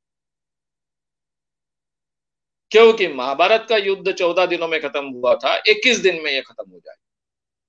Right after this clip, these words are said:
अब ये सलाह उनको कौन से डॉक्टर ने दी कि इक्कीस दिन में लड़ाई खत्म हो जाएगी?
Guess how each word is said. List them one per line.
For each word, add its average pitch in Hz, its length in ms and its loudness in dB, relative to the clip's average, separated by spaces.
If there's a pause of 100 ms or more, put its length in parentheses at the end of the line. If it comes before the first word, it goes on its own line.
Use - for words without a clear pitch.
(3000)
अब 302 120 2
ये 311 180 6
सलाह 220 460 2
उनको 294 240 -2
कौन 269 320 2
से 285 180 4
डॉक्टर 254 400 2
ने 190 140 -14
दी 170 200 -8
कि 175 140 -4
इक्कीस 170 260 -2
दिन 175 180 0
में 165 180 -2
लड़ाई 160 260 2
खत्म 147 280 -8
हो 139 100 -14
जाएगी? 135 260 -10